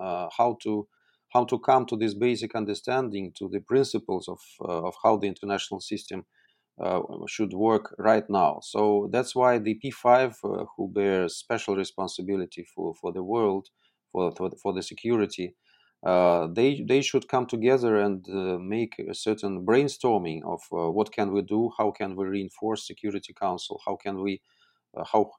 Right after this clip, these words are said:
can we make security, uh, in the world better, how can we improve, uh, international relations, maybe, uh, uh, elaborate certain approaches on, uh, tackling, uh, world crisis.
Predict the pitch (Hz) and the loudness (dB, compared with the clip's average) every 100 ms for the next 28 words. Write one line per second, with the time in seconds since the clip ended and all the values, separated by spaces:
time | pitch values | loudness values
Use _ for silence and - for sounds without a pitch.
0 | - 104 98 101 113 107 - 98 107 101 | -4 0 0 2 2 0 -4 -6 -2 -2
1 | - 98 95 90 82 92 90 98 101 101 | -4 -4 -4 -4 -4 -4 -4 -2 -2 2
2 | 107 104 95 101 98 - 95 87 - 95 | 4 4 2 0 0 0 -4 -4 -2 -2
3 | - _ - 92 95 92 95 - 107 104 | -4 _ -8 -6 -4 -6 -6 -4 -2 -2
4 | 92 _ _ _ _ _ - 90 87 90 | -4 _ _ _ _ _ -4 0 2 0
5 | 101 101 - 98 98 101 101 - 95 90 | -2 -2 -2 -2 2 4 2 0 -8 -6
6 | 98 98 95 98 95 95 90 87 87 92 | -4 -2 -2 -2 0 0 0 0 -2 -6
7 | - 92 92 90 90 90 90 107 101 98 | -10 -14 -14 -12 -12 -8 2 4 6 4
8 | 95 - 104 - 95 95 104 104 104 - | 2 2 0 -2 -2 -2 2 2 2 -2
9 | 95 - _ _ _ _ - 95 92 90 | -6 -10 _ _ _ _ -6 -4 -2 0
10 | 85 87 87 85 90 87 - 104 - 98 | 0 0 0 0 0 -2 -2 -2 0 -4
11 | 95 92 92 92 87 87 92 107 104 - | -4 -6 -4 -4 -4 -2 4 4 4 0
12 | - 101 95 - 90 - | 2 4 4 -2 -10 -12